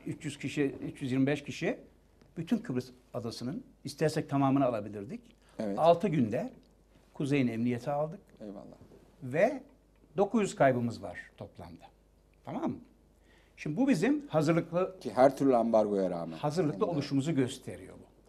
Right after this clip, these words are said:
Speaker 1: Teknolojimiz yetersizdi. Dış ticaretimiz beş milyar doların altındaydı. Şu an neden bahsediyoruz? İki yüz milyar dolardan bahsediyoruz. Beş milyar dolar da o zaman dış ticaretimiz. Ambargo vardı, tehdit vardı, o vardı, o. Ama ne vardı? Bir,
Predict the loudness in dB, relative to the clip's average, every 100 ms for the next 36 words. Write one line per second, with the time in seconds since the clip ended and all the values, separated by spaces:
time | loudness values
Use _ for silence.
0 | -20 -20 _ _ _ -8 -4 0 0 0
1 | -2 -2 0 0 0 -6 -6 -6 -6 -8
2 | -10 -8 0 2 2 0 -2 -2 0 2
3 | 2 0 -4 -4 -6 -8 -12 -12 -14 -20
4 | _ _ _ -20 _ _ _ -6 -4 -2
5 | -4 -2 -2 -4 -6 -8 -6 -4 -2 -2
6 | -4 -8 -8 -12 -14 -20 -20 _ _ -14
7 | -4 -2 0 0 0 2 2 2 2 -2
8 | -6 -12 -14 -14 -14 -12 -12 -14 -20 -20
9 | -20 -16 0 0 6 6 6 4 6 6
10 | 4 -4 -2 2 2 0 2 6 6 6
11 | 2 2 2 2 -6 -6 0 2 4 6
12 | 6 6 0 -8 -16 -20 -6 4 4 4